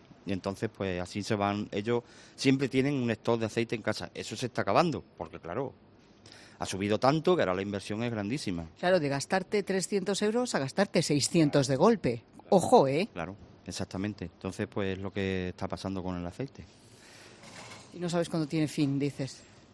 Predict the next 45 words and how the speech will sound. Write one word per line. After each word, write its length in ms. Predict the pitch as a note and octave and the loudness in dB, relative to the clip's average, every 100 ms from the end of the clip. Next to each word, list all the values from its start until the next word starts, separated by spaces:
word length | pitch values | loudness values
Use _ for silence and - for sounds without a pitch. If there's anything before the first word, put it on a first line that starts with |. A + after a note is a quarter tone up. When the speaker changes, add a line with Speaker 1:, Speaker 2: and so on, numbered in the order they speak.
| - - | -20 -10
Speaker 1:
No 100 | F2 | -6
lo 80 | F#2 | 2
sé, 160 | D#3 | 6
la 140 | F3 A#2 | 6 6
cosecha 680 | A2+ A#2+ C#3 C3 C3 C3 | 4 4 8 10 10 8
en 100 | C3 | 6
principio 600 | B2 B2+ B2+ D#3+ E3 C#3 B2+ | 2 2 2 6 8 10 8
este 160 | B2 | 8
año 560 | B2 B2 B2 A#2+ A#2 B1+ | 4 6 6 6 6 4
por 160 | - A2+ | 4 4
aquí, 220 | - C#3 | 4 0
por 140 | B2+ | 2
la 80 | A#2+ | 2
zona, 220 | A2+ D#3+ | 2 2
ha 40 | B2+ | 0
sido 200 | - A#2 | 2 2
bastante 320 | A2 A2+ A2+ | 2 0 0
buena 360 | A#2 E3 F#3 F#3 - - - - | 2 2 0 -4 -14 -20 -20 -14
y 220 | - F#2+ | -6 -4
está, 300 | F#2 G#2+ F2+ | -2 0 2
o 180 | G2+ F#2+ | 0 2
va 140 | G#2+ | 2
a 40 | |
ser 220 | G#2+ A2+ A2+ | 2 0 2
bastante 340 | G#2 A2+ A2 | 0 0 2
buena, 380 | A#2 D#3+ E3+ F3+ - - - | 4 4 4 -6 -14 -20 2
pero 640 | B2+ A#2+ A#2+ A#2 A2 G#2+ | 6 8 8 6 6 2
también 340 | G#2 G#2 A#2 A#2+ | 2 2 2 4
hablan 260 | B2 C#3+ | 4 4
de 80 | C#3 | 4
que 100 | A#2 | 2
no 160 | A2+ A#2 | 2 4
da 140 | A2+ | 4
mucho 260 | A2 A#2 A#2+ | 2 0 0
rendimiento 460 | A#2 A#2 A#2+ B2+ | 2 2 0 0
porque 200 | C3 A#2+ | -2 -2
han 80 | A#2+ | -2
engordado 460 | B2 A#2+ A2 G#2+ A2+ | -2 -2 -2 0 0
muy 180 | A2 G#2 | -2 -2
rápido 360 | A2 A2+ F#2+ | -2 -2 -4
la 60 | F2 | -4
aceituna, 420 | - F2 F3+ E2+ | -4 -2 0 -2
con 180 | - G2+ | -2 -2
lo 120 | G2+ | -2
cual 420 | - A2 B2 B2 | 0 4 4 2